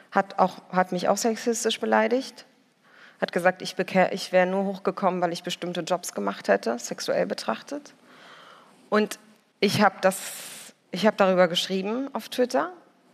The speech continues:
der wurde aus seiner Fraktion ausgeschlossen. Hätte ich das nicht gemacht, wär auch das nicht passiert. Weil wer bin ich schon, um so laut zu werden? Ich bin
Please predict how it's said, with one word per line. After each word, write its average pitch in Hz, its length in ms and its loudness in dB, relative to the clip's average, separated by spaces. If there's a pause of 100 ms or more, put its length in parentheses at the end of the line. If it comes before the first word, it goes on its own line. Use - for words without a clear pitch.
(160)
der 196 100 -2
wurde 208 180 4
aus 190 120 0
seiner 190 160 0
Fraktion 214 440 -6
ausgeschlossen. - 720 -10 (1000)
Hätte 196 160 4
ich 180 100 -2
das 190 200 2
nicht 247 200 0
gemacht, 202 540 0 (680)
wär 190 160 6
auch 180 80 0
das 196 220 2
nicht 196 200 -6
passiert. - 680 -6
Weil 196 200 4
wer 202 100 6
bin 190 200 -4
ich - 200 -2
schon, 214 500 -2 (1500)
um 202 560 2
so 196 440 -2
laut - 400 2
zu 196 160 -6
werden? 147 420 2
Ich - 300 -2 (200)
bin 196 360 0